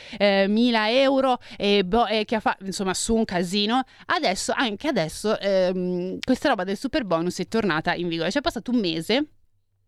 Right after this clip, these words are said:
e continua a ritornare. E che cosa è successo? Che, ahimè, Lega, Fratelli d'Italia, Forza Italia e P D,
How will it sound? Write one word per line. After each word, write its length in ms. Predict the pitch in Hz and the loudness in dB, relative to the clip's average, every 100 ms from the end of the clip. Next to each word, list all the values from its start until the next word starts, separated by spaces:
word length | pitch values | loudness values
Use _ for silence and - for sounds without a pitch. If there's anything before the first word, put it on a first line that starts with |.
| _ | _
e 60 | - | -8
continua 720 | - 226 196 170 160 151 165 | 0 0 0 -6 -4 -4 -4
a 80 | 180 | -2
ritornare. 640 | 190 185 165 160 - 165 - - - - - _ | -2 -2 -2 -2 -4 -12 -14 -20 -20 -20 -20 _
E 140 | 339 | -2
che 80 | 359 | 2
cosa 160 | 392 381 | 2 2
è 40 | |
successo? 520 | 294 - - 175 - 294 | 2 0 -2 -2 -2 -2
Che, 220 | - 214 | 0 0
ahimè, 580 | 285 330 247 160 160 - - - - | 0 2 2 0 -2 -4 -12 -14 0
Lega, 420 | 294 262 175 175 | 2 2 0 -4
Fratelli 340 | 233 247 311 | -2 0 2
d'Italia, 520 | 269 262 214 160 170 | 2 2 0 0 -2
Forza 320 | - 330 - 269 | 2 0 0 -2
Italia 420 | - 180 175 185 | 0 0 0 0
e 140 | 269 | -2
P 160 | - 247 | 0 0
D, 340 | 175 160 165 | 2 2 2